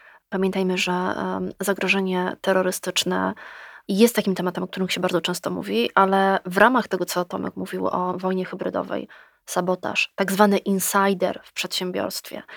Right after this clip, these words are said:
Te wszystkie sposoby wpływania, osłabiania państwa, oczywiście to może być atak terrorystyczny, to może być inspirowanie do przeprowadzenia ataku, ale cały czas wygra ten, kto pierwszy tak naprawdę nauczy się tych metod.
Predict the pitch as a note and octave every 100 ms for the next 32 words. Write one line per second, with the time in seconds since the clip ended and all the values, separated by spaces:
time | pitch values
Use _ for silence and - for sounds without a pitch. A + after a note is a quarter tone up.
0 | - - - B3+ B3+ - B3+ - - A3
1 | - A#3+ C4 G#3+ - - G3 F#3 G#3 C4
2 | A3+ - G3 - G3+ F#3 A3 A3 G#3 -
3 | G3+ F#3 F3 - - - A3 - - -
4 | D#4 - A#3+ A#3+ G#3 G3+ G3+ F#3+ - F#3
5 | F3+ - F#3 E3 F3 F3 F#3+ - G#3+ -
6 | A3+ G3+ F#3+ G3+ G#3+ G#3+ F#3+ F#3 D3 -
7 | - - E3+ G2 - - - - - -
8 | - G#3 - B3 A3 F#3 - _ G3 F#3
9 | A#3+ B3 F3+ - G#3+ G3+ G#3+ - - F#3+
10 | F#3+ - - - - G#3 - - G3+ F#3+
11 | - F#3+ G3 F#3+ F#3 F3+ E3 - - -
12 | E3 - -